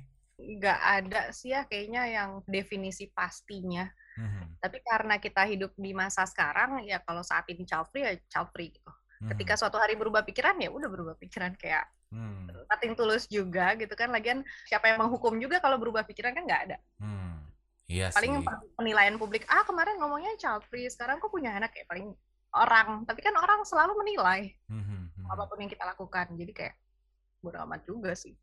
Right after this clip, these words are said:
Speaker 2: Orang selalu menilai dan orang selalu berubah. People change,
Speaker 1: Mm-mm.
Speaker 2: ya kan?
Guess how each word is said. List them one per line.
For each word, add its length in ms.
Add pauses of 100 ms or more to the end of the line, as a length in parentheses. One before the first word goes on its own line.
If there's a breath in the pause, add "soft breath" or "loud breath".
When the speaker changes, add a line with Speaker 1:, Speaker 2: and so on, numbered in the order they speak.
(140)
Speaker 2:
Orang 220
selalu 320
menilai 240
dan 100
orang 240
selalu 300
berubah. 260 (220)
People 240
change, 420
Speaker 1:
Mm-mm. 220
Speaker 2:
ya 180
kan? 160